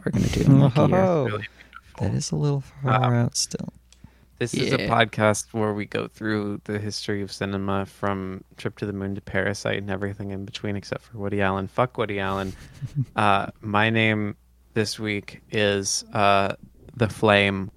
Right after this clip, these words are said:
Speaker 3: that burns ever on. You can call me Flame for short.
Speaker 2: <laughs> Sweet.
Speaker 1: I'm a pear-shaped parabolic graph.
Speaker 3: Ooh.
Speaker 2: Oh,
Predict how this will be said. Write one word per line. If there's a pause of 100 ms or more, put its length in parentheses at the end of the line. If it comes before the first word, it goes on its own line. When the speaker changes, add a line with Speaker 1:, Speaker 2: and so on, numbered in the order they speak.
(340)
Speaker 3:
that
burns
ever
on. (2000)
You
can
call
me
Flame
for
short.
Speaker 2:
<laughs>
Sweet. (240)
Speaker 1:
I'm
a
pear-shaped
parabolic
graph. (1160)
Speaker 3:
Ooh.
Speaker 2:
Oh,